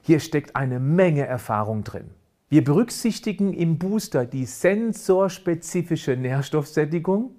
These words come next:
nutzen die hohe thermische Wirkung von Proteinen im Vergleich zu Kohlenhydraten und Fetten, achten auf eine ballaststoffreiche Ernährung, um das Mikrobiom zu stabilisieren, legen Wert auf einen hohen Vitalstoff-Kalorienquotient,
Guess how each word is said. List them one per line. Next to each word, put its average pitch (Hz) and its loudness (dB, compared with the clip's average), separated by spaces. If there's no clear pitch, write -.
nutzen 190 4
die 160 2
hohe 165 2
thermische 160 -2
Wirkung 175 0
von 143 -4
Proteinen 165 -2
im 170 0
Vergleich 131 0
zu 139 -2
Kohlenhydraten 131 0
und 113 -6
Fetten, 202 -4
achten 190 0
auf 165 0
eine 147 -2
ballaststoffreiche 151 0
Ernährung, 156 -2
um 160 6
das 160 0
Mikrobiom 160 2
zu 120 -6
stabilisieren, 151 -2
legen 185 0
Wert 170 2
auf 127 -4
einen 127 -2
hohen 165 2
Vitalstoff-Kalorienquotient, 151 -2